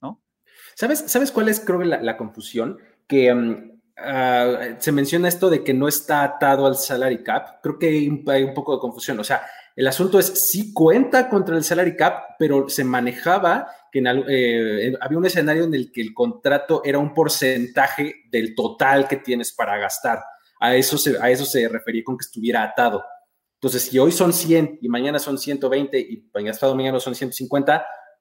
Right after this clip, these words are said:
Speaker 2: el número crece porque tu, tu porcentaje se mantiene igual,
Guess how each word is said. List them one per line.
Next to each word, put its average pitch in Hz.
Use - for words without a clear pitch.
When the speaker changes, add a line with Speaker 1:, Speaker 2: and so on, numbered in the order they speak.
Speaker 2:
el 151
número 156
crece 160
porque 117
tu, 95
tu 113
porcentaje 123
se 131
mantiene 117
igual, 127